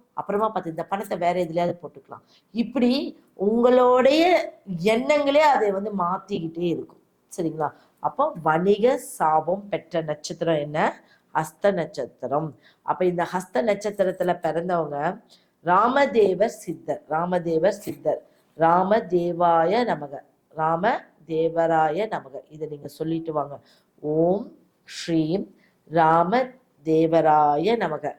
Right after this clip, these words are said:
இதை சொல்லிட்டு நீங்க வந்து ஒ-, அவ-, அதுக்குண்டான கோயில்கள், நம்ம வந்து ஒரு கோயிலுன்னு சொல்லியிருக்கோம் இல்லையா, அந்த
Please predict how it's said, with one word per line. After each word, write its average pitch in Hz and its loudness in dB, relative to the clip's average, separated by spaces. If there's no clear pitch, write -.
இதை 165 2
சொல்லிட்டு 190 0
நீங்க 175 -2
வந்து 185 2
ஒ-, 196 4
அவ-, 175 2
அதுக்குண்டான 202 -2
கோயில்கள், 202 0
நம்ம 170 -10
வந்து 180 -6
ஒரு - -16
கோயிலுன்னு 202 0
சொல்லியிருக்கோம் 190 -8
இல்லையா, 269 0
அந்த 156 -4